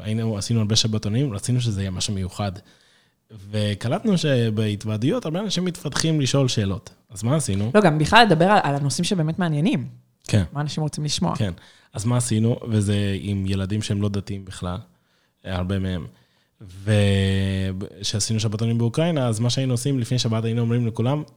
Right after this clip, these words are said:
Speaker 1: על פת-, היינו מביאים פתקים, וכולם באנונימי היו שואלים שאלות כאלה עמוקות ומעניינות, "איזה נושאים פתחנו."
Speaker 2: דברים שלא חלמנו עליהם.
Speaker 1: מטורף, מטורף, מטורף. ואנשים, ממש, ישבנו שעות, ואנשים נהנו, ומאז אנחנו עושים את זה הרבה.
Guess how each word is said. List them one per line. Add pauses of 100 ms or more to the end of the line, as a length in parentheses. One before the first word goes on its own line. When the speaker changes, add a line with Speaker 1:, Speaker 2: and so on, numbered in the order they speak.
Speaker 1:
על
פת-,
היינו
מביאים
פתקים, (380)
וכולם
באנונימי
היו
שואלים
שאלות
כאלה
עמוקות
ומעניינות,
"איזה
נושאים
פתחנו."
Speaker 2:
דברים
שלא
חלמנו
עליהם. (100)
Speaker 1:
מטורף,
מטורף,
מטורף. (640)
ואנשים, (200)
ממש,
ישבנו
שעות,
ואנשים
נהנו,
ומאז
אנחנו
עושים
את
זה
הרבה.